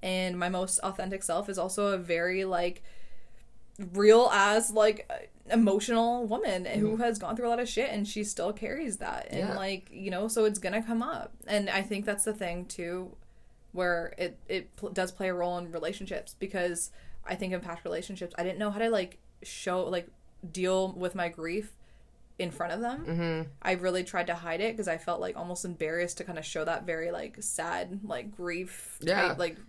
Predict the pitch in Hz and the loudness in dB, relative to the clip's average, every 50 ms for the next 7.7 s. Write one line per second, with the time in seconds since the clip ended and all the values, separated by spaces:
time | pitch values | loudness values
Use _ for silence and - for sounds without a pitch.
0 | - - 180 208 202 185 185 175 170 170 180 190 196 196 190 185 175 - 175 165 | -2 4 6 8 10 10 10 12 12 12 12 12 12 10 8 6 6 8 8 8
1 | 170 170 160 156 156 208 220 214 180 139 98 107 131 143 139 139 - 185 185 185 | 8 8 4 2 2 4 2 2 2 0 -2 -2 -2 -4 -4 0 0 0 0 0
2 | - 180 180 175 190 202 208 202 196 185 175 170 170 175 175 175 165 165 160 160 | -4 -8 -2 2 4 6 6 6 6 4 2 0 0 2 2 2 0 0 -2 -2
3 | 160 165 165 160 - - - 190 185 170 160 165 180 185 185 185 180 170 - - | 0 0 0 0 -2 -2 -2 -2 -2 0 0 2 2 2 2 2 0 -2 -4 -4
4 | 185 175 170 170 - - 160 170 175 165 - - 175 165 170 160 165 160 165 175 | -6 -8 -6 -6 -6 -4 -4 -4 -4 -4 -6 -4 -4 -4 -4 -6 -6 -6 -6 -6
5 | 180 - 175 165 165 175 175 170 165 170 - - 165 165 170 165 - 180 175 175 | -6 -4 -6 -6 -6 -4 -4 -4 0 0 2 2 4 2 2 2 2 0 -2 -2
6 | 170 170 170 180 180 180 175 - 175 - - 175 165 180 175 - - 185 170 170 | -4 -2 -2 -2 0 0 -2 -2 -4 -4 -4 -4 -2 -2 -2 -2 -2 -2 -4 -6
7 | - - 175 170 170 175 170 - - 170 170 160 165 160 | -6 -6 -6 -6 -4 -6 -6 -6 -6 -4 -4 -4 -4 -6